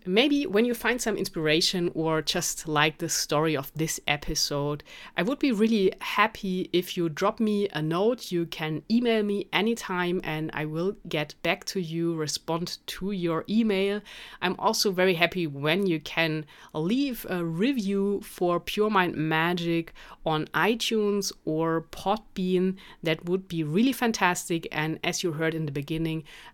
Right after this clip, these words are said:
I will then tell from you in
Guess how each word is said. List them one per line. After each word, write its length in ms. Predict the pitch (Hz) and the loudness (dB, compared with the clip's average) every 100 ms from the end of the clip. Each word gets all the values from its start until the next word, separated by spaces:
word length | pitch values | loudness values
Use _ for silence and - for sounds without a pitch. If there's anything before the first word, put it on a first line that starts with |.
| - | -4
I 340 | 151 156 156 - | -2 0 -2 -4
will 560 | 151 143 170 220 247 | -10 -2 2 4 2
then 480 | 196 180 175 180 175 - - - _ _ _ _ - | 0 0 2 0 -2 -8 -20 -20 _ _ _ _ -10
tell 360 | - 165 190 | -2 2 2
from 380 | 202 - 165 170 | 2 0 2 2
you 360 | 160 165 156 - | 2 0 0 -2
in 440 | 156 151 147 151 | -2 -2 0 -2